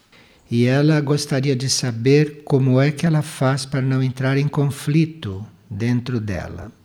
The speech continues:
Como ela faz para acalmar isto. Você pode buscar na Energia dos Raios em Nossa Vida, aquele livro,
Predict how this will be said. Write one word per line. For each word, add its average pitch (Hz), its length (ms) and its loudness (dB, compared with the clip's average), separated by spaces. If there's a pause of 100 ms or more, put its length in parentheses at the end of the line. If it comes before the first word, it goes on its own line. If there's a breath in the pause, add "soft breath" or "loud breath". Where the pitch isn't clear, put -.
Como 127 260 0
ela 131 220 0
faz 127 380 -6
para 123 240 -4
acalmar 120 880 -2
isto. - 580 -6 (1080 soft breath)
Você 156 360 2
pode 190 280 2
buscar 160 600 2
na 127 420 4
Energia 135 500 4
dos 151 240 0
Raios 127 440 0
em 120 60 0
Nossa 113 340 -2
Vida, 104 540 0
aquele 104 320 -8
livro, 113 520 -2